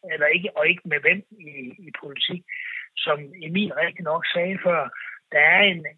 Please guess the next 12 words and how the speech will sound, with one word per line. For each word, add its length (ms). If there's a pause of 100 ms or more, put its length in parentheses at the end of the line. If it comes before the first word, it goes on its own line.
(120)
og 80
det 80
har 100
der 160
været 200
i 40
årtier, 640 (560)
selvom 320
vi 120
har 80
haft 280
blokpolitik 800